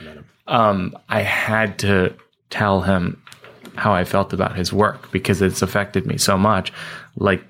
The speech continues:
Speaker 2: you know, broadcast news in terms of endearment are, like,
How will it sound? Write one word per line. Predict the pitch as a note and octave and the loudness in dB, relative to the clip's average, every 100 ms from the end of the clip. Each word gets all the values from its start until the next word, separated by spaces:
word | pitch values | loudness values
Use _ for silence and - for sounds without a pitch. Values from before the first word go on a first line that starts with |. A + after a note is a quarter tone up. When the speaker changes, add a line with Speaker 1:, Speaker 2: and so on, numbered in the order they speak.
| _ - | _ -2
Speaker 2:
you | D3 | 2
know, | A2+ D#2+ | 2 2
broadcast | G2+ G2+ G#2 G2+ F#2 | 0 0 0 -2 0
news | G#2 A2 A2 G2+ - - - | 4 6 6 2 -4 -12 -4
in | G2 | -2
terms | G#2 G2+ F#2 | 0 0 2
of | |
endearment | F#2+ F#2 C#3 C#3+ G#2 | 0 2 4 4 4
are, | F#2+ | 2
like, | F#2 F2+ | 2 -2